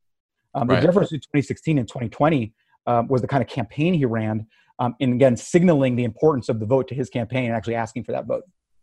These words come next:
Speaker 2: So if you're in the Biden campaign, the strategy going forward should be more engagement, more communication, and sort of letting people know, uh, Latinos in Florida and elsewhere,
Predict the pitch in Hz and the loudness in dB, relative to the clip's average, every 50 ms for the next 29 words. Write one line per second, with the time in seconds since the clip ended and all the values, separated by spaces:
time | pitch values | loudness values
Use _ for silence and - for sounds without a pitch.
0 | _ _ _ _ _ - _ _ _ _ - - 151 139 - 151 156 156 147 139 | _ _ _ _ _ -20 _ _ _ _ -2 0 2 4 4 6 6 6 4 4
1 | 117 131 127 127 123 120 - 127 113 107 120 120 110 104 104 98 95 92 - - | 4 4 4 4 2 2 2 2 2 4 4 4 4 4 4 2 0 -4 -6 -12
2 | _ _ _ - - _ _ - - - 107 - - - 139 127 123 110 107 113 | _ _ _ -20 -20 _ _ -20 -16 -12 -8 -6 0 2 4 4 4 2 0 0
3 | 107 113 110 107 101 - 110 104 104 101 - - 98 87 101 98 95 90 - _ | 2 2 2 2 0 0 0 0 0 0 -2 -4 -6 -4 -4 -4 -4 -4 -8 _
4 | _ _ _ _ - 110 117 120 120 120 120 107 113 104 98 - 104 104 98 95 | _ _ _ _ -4 0 2 4 4 4 4 2 2 0 0 -2 -2 -2 -2 -2
5 | 95 87 - 104 110 110 113 110 - 113 110 107 101 98 - - 101 95 92 - | -2 -4 -4 0 2 2 2 2 0 -2 -2 -2 -2 -4 -4 -4 -4 -4 -2 -4
6 | - 101 95 92 90 90 - - - 95 92 90 87 - 101 92 87 85 92 92 | -4 -4 -4 -4 -6 -8 -10 -8 -6 -6 -6 -6 -6 -8 -6 -6 -6 -6 -8 -10
7 | 92 92 101 101 101 101 98 98 95 - - 104 90 - 92 92 92 90 92 90 | -4 -2 0 2 2 0 -2 -2 -6 -10 -10 -10 -10 -8 -8 -8 -4 -2 0 2
8 | 90 87 87 85 82 - _ _ _ _ - - 95 92 - 95 92 - 107 95 | 2 2 0 -2 -4 -8 _ _ _ _ 0 2 2 2 2 -2 -4 -6 -4 -6
9 | 90 87 95 87 - - 98 92 92 90 92 80 101 101 98 95 98 98 - - | -4 -6 -8 -10 -6 -2 0 0 0 0 0 0 -2 0 0 0 -2 -2 -4 -2
10 | 98 92 90 87 85 - | 0 0 0 0 -2 -4